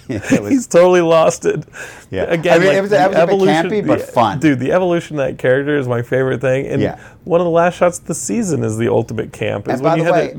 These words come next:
Speaker 1: way,
Speaker 2: the, the zoom in on his eye, and it's like
Speaker 1: Yeah,
Speaker 2: a horror
Speaker 1: and, and
Speaker 2: movie.
Speaker 1: by the way, and that's just it. And, uh, I like talking about him in the, in this regard, is that because Bullseye's a larger than life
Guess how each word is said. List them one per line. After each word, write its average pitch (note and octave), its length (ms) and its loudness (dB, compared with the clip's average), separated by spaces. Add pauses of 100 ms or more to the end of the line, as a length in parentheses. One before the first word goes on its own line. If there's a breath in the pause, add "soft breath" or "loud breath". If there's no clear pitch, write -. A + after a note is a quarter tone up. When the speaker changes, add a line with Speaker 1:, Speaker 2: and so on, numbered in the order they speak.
Speaker 1:
way, D3 120 0
Speaker 2:
the, - 60 -4
the C#3 200 -4
zoom E3+ 320 -2
in E3 100 -2
on C#3+ 120 -2
his C3 120 -6
eye, D3 380 2
and C3+ 120 -2
it's C3 120 -6
like C#3 120 2
Speaker 1:
Yeah, - 60 0
Speaker 2:
a D#3 60 4
horror D#3+ 160 4
Speaker 1:
and, B2+ 100 -2
and - 60 0
Speaker 2:
movie. C#3 120 -2
Speaker 1:
by D3 80 4
the E3 60 0
way, C#3+ 80 -2
and C#3 140 0
that's F3+ 180 -2
just D3+ 300 -10
it. A#2+ 180 -2
And, G#2+ 260 -6
uh, G#2+ 220 -8
I G#2 120 -6
like A#2+ 260 -4
talking A#2 320 -4
about G2 240 -4
him G#2 160 -4
in F#2+ 80 -8
the, F#2+ 260 -12
in G2 80 -8
this F#2+ 180 -10
regard, G#2 380 0
is F#2+ 120 -10
that G2 340 0 (560 soft breath)
because B2+ 180 -4
Bullseye's E3 560 -2
a A2 80 2
larger B2 600 -2
than G#2+ 260 0
life G#2+ 400 -2